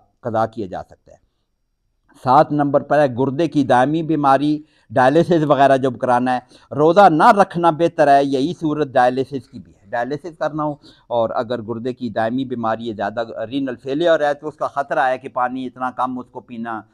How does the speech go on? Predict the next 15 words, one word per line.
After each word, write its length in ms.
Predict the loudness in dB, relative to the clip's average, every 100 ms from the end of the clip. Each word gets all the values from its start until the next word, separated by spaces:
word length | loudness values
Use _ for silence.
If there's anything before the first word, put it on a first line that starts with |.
| _ _
तो 100 | -10
उसको 320 | -10 -8 -10 -10
ख-, 460 | -12 _ -10 -10 -12
ख़तरा 300 | -10 -6 -6
ज़्यादा 260 | -6 -4
हो 100 | -6
सकता 260 | -6 -14 -12
है, 80 | -14
इसलिए 380 | -14 -14 -14 -14 _ _
उसको 420 | -20 -12 -10 -10 _
रोज़ा 280 | -12 -8 -6
ना 160 | -4 -6
रखना 300 | -8 -14 -16
बेहतर 320 | -16 -20
है। 80 | -20